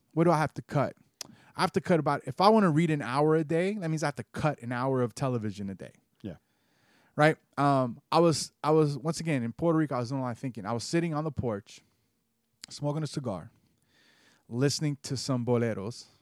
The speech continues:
Speaker 2: Of course.
Speaker 1: Actually. And I, and I just felt this connection with my grandfather. Because on the other side of that wall, my grandfather, when I was a kid, would sit in his chair,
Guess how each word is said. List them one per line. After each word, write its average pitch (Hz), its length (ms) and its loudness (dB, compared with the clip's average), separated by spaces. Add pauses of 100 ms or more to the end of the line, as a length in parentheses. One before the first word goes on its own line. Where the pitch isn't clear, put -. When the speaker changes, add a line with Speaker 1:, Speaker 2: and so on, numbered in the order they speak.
(440)
Speaker 2:
Of 107 120 -20
course. - 380 -16
Speaker 1:
Actually. 110 440 -10 (1300)
And 160 180 2
I, 160 140 0
and 165 120 0
I 160 80 4
just 156 220 -4
felt 208 180 0
this 165 100 -4
connection - 800 -6 (220)
with 120 120 -4
my 123 100 -2
grandfather. 117 560 -6 (1080)
Because 135 240 2
on 127 100 2
the 135 80 4
other 175 160 6
side 165 180 2
of 143 60 4
that 131 140 0
wall, 135 380 2
my 117 120 -2
grandfather, 123 580 -2
when 107 120 -6
I 107 40 -4
was 104 120 -6
a 107 40 -10
kid, 113 320 -6
would 101 120 -12
sit 113 300 -4
in 123 120 -10
his 143 120 -8
chair, 95 360 -10